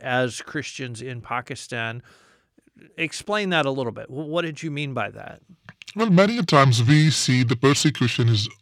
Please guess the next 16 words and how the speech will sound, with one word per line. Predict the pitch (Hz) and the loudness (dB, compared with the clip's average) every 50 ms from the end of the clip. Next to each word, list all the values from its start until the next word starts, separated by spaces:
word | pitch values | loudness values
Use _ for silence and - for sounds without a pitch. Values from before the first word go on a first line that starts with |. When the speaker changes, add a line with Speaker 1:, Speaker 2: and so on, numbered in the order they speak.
| _ - | _ -2
Speaker 2:
only | 135 135 127 123 120 120 117 | 2 4 4 4 4 4 2
when | 107 110 113 110 107 104 | 2 2 0 0 0 0
someone | - - 117 113 113 110 104 110 107 104 104 | 0 0 2 2 2 2 2 0 0 0 0
is | 104 - | 0 -2
beaten | - - _ - 110 110 - - 107 104 98 | -4 -6 _ -2 -2 0 0 0 0 0 0
badly | 101 95 98 98 101 104 101 101 104 107 | 0 0 -2 -2 -2 -2 -2 -2 0 0
or, | 95 95 95 92 90 107 - - - - - - - - - - _ - 120 | -2 -2 -2 -4 -6 -8 -12 -16 -20 -20 -20 -20 -20 -20 -20 -20 _ 0 2
or | 117 117 110 - - - | 2 2 2 0 -4 -2
killed, | - - 147 139 123 113 104 107 104 107 - - | 4 6 8 8 8 6 4 2 0 -2 -2 0
uh, | 120 113 107 104 | 0 2 2 2
by | 101 101 95 95 95 | 0 0 0 2 0
the | 98 95 98 | 0 -2 -2
mob | 98 101 101 101 101 98 98 101 104 | -2 0 2 2 2 2 0 2 2
or | 104 104 | 0 0
by | 104 101 98 95 | 0 -2 -4 -4
others. | 95 98 101 110 98 87 85 - - | -2 -4 -2 -2 -4 -4 -4 -8 -10